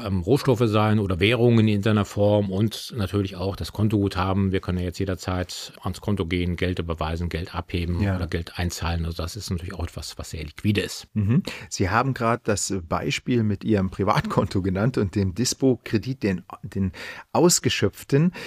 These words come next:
Speaker 2: Warum ist Liquidität für Börsianer so wichtig?
Speaker 1: Börsianer haben ja meistens irgendwas vor, was, ähm, also sie haben eine Meinung über den Markt. Sie sind zum Beispiel jetzt, haben sie Aktien gekauft, äh,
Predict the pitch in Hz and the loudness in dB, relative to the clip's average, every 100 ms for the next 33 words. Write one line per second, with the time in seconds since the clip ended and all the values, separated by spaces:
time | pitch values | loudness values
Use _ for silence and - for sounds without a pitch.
0 | - - 110 110 196 208 170 - 123 110 | -14 -2 0 2 0 0 -2 -2 -4 -6
1 | - - 123 120 - 131 131 - 120 101 | -6 -6 -6 -6 -2 0 0 -2 -4 -2
2 | 107 101 110 165 165 87 - 98 101 - | 0 2 2 2 2 0 -6 -12 -16 -16
3 | - - - _ - - - - 113 120 | -16 -18 -20 _ -18 -16 -16 2 4 6
4 | 127 160 165 131 139 127 123 135 - 127 | 6 6 4 4 4 4 4 2 0 -2
5 | - - 131 131 110 117 - - - - | -4 2 4 4 4 2 0 -6 -8 -10
6 | - 113 120 123 113 101 101 - - - | 0 4 6 4 4 0 -4 -6 -8 -4
7 | 98 104 110 110 127 110 107 107 117 104 | 0 2 2 -2 -4 -2 2 2 2 4
8 | 135 117 90 98 120 107 90 87 82 76 | 6 8 6 4 4 2 0 -2 -2 -6
9 | 85 - 101 127 139 120 - 113 104 - | -10 -6 -6 -4 -4 -4 0 0 0 -2
10 | 104 92 120 - 135 113 - 110 110 - | -2 0 -2 0 0 0 2 2 2 0
11 | - | -6